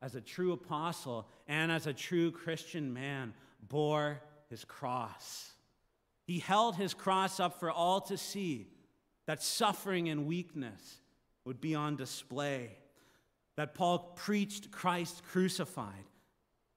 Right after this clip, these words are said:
and lived the gospel in action.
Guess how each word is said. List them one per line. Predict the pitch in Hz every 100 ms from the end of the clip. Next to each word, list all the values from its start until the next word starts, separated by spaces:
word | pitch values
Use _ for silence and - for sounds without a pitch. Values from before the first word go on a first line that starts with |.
| _ -
and | 123 117
lived | 147 156 -
the | 139
gospel | 110 131 139 131 - 131 120
in | 120 113
action. | 113 120 131 - 120